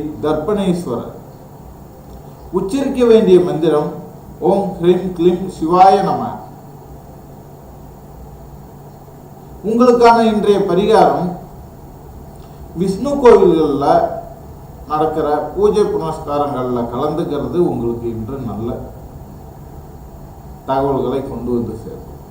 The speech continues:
அடுத்ததா நாம் பார்க்க இருப்பது கடகராசி அன்பர்களுக்கான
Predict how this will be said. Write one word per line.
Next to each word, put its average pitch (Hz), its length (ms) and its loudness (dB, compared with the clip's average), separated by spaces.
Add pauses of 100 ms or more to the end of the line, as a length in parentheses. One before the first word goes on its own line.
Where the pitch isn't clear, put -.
(2500)
அடுத்ததா 240 440 6 (100)
நாம் 180 240 4
பார்க்க 180 340 4
இருப்பது 151 380 0 (580)
கடகராசி 196 800 4 (140)
அன்பர்களுக்கான 143 760 2